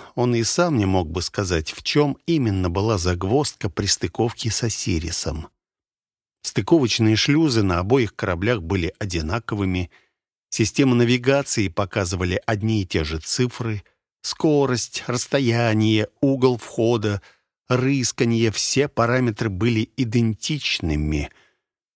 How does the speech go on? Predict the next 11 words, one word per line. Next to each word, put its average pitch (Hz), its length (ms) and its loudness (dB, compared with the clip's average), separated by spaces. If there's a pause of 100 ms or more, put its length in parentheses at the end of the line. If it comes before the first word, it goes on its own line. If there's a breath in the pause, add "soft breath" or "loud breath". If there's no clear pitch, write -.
(160)
Но 143 140 4
при 143 160 2
этом 151 240 2
стыковка 135 600 -2
с - 100 -4
Осирисом 107 800 0 (140)
выжимала 113 680 0
из 101 220 0
Медведева 101 680 0
все - 380 0
соки. - 800 -4